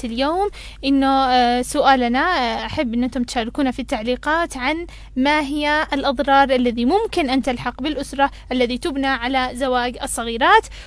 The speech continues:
وبعد كذا أرد عليك يا هالة وأقول لك إن الزواج هو خيار شخصي مش مرتبط بعمر أو بشخص معين. بالنهاية، آه، لما الأهل يشوفوا إن ابنهم أو بنتهم أصبحوا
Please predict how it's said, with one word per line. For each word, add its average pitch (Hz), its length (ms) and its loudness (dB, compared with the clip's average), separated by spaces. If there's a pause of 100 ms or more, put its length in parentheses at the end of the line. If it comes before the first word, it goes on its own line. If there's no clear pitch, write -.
وبعد 285 300 2
كذا 269 240 0
أرد 247 200 -2
عليك 226 260 -10
يا 226 100 -8
هالة 339 220 -2
وأقول 311 260 -2
لك - 160 -6
إن 311 140 -4
الزواج 269 540 0 (120)
هو 262 100 0
خيار 254 380 -6
شخصي 320 560 -10 (240)
مش 262 160 -6
مرتبط 233 400 -4
بعمر 285 400 -2
أو 254 100 -8
بشخص 240 420 -12
معين. 277 360 -6 (300)
بالنهاية، 254 520 0 (280)
آه، 240 400 2
لما 254 260 2
الأهل 254 280 0
يشوفوا 240 380 -4
إن 233 100 -2
ابنهم 240 640 -2
أو 240 120 0
بنتهم 233 380 -2
أصبحوا 262 460 -8